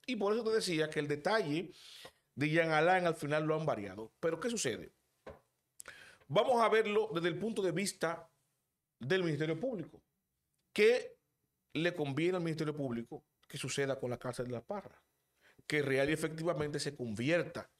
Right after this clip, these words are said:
en la evidencia contundente y final del caso Medusa.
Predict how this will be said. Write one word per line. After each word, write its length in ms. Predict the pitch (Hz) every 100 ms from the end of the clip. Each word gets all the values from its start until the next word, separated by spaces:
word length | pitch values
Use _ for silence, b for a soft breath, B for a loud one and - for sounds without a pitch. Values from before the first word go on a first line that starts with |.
| _
en 180 | - 131
la 60 | 131
evidencia 600 | 131 123 165 208 - 151
contundente 640 | 139 131 120 113 160 151
y 60 | 143
final 500 | - 135 180 175 98 _ _ _ _ -
del 200 | 110 98
caso 440 | 120 110 113 110
Medusa. 500 | - 101 76 - -